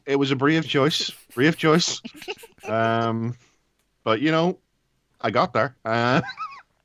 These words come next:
Speaker 1: <laughs>
Speaker 2: She looks good in a
Speaker 1: so
Speaker 2: hoodie, what can I say?
Speaker 1: she looks good in a hoodie. She looks better out of it. What can we say?
Speaker 2: So, yeah,
Speaker 1: Uh,
Speaker 2: this is, it's crap cosplay.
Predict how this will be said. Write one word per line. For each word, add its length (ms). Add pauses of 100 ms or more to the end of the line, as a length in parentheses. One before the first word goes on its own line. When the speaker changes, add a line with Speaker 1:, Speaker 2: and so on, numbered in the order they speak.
(380)
Speaker 1:
<laughs> 520
Speaker 2:
She 140
looks 200
good 140
in 100
a 40
Speaker 1:
so 60
Speaker 2:
hoodie, 220
what 200
can 100
I 60
say? 300 (160)
Speaker 1:
she 160
looks 280
good 280
in 160
a 120
hoodie. 340
She 160
looks 200
better 300
out 120
of 80
it. 80
What 160
can 100
we 80
say? 200 (800)
Speaker 2:
So, 200
yeah, 100
Speaker 1:
Uh, 40
Speaker 2:
this 240
is, 220
it's 200
crap 360
cosplay. 600